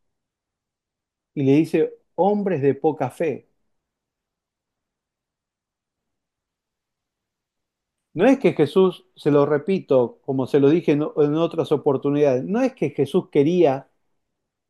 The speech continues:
quería que ellos detengan la, eh, el viento o la lluvia, que también lo podían haber hecho con la fe que tenían, eso también se lo está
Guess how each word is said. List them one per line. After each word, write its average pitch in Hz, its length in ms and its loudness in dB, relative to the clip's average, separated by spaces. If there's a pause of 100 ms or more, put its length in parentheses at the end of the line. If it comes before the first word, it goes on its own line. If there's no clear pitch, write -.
(180)
quería 170 400 4
que 156 180 4
ellos 180 280 2
detengan 143 680 -2
la, 127 260 -4 (720)
eh, 113 720 -4
el 127 220 -2
viento 165 640 2
o 139 160 -2
la 127 220 -2
lluvia, 151 360 0
que 143 100 -2
también 147 600 -2 (480)
lo - 180 -6
podían 156 260 0
haber 175 180 6
hecho 135 320 0
con 147 140 0
la 127 100 0
fe 139 160 -6
que 123 100 -6
tenían, 135 480 -4
eso 139 260 -6
también 139 300 -2
se 143 120 -2
lo 123 80 -4
está - 360 -4